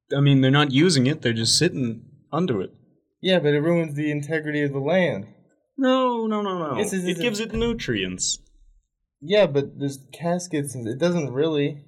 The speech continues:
Speaker 2: Not the way we do it.
Speaker 1: Okay, well, depending on how expensive of casket you get, I guess that would determine.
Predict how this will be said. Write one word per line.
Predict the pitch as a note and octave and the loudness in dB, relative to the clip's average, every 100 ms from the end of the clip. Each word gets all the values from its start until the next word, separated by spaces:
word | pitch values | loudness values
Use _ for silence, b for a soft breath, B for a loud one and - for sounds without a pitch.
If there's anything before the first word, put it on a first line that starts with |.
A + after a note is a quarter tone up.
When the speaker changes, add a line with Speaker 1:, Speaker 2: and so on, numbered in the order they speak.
| _ C3+ | _ -4
Speaker 2:
Not | D3 | -4
the | D3 | 0
way | C#3+ | 0
we | C#3 C#3+ | 0 -2
do | C3+ A2+ | -4 -4
it. | A#2+ C#3 - - _ - | -2 -4 -8 -20 _ -10
Speaker 1:
Okay, | F3 - F2+ E2 F2+ _ B2 | -8 -4 -4 -6 -10 _ -4
well, | A#2 G2 F#2 _ _ _ _ _ _ _ _ - | -2 -4 -6 _ _ _ _ _ _ _ _ -10
depending | C#3 E3+ E3+ D3+ | -2 0 2 0
on | C3 - - | -2 -6 -6
how | C3+ B2 | -2 -2
expensive | A2 - A2+ G#2+ F#2+ | -2 -4 -4 -6 -8
of | F2 - | -16 -16
casket | - A#2 G#2 - F2+ - | -10 -6 -4 -6 -8 -14
you | F#2+ | -16
get, | E2+ C#2 - _ _ _ _ _ _ _ _ _ _ _ _ _ _ _ _ _ _ _ _ _ _ _ _ | -14 -14 -16 _ _ _ _ _ _ _ _ _ _ _ _ _ _ _ _ _ _ _ _ _ _ _ _
I | F#2 | -16
guess | E2 - | -12 -12
that | - | -12
would | F#2+ F2+ | -12 -16
determine. | - - F2 D2 - | -16 -16 -16 -20 -20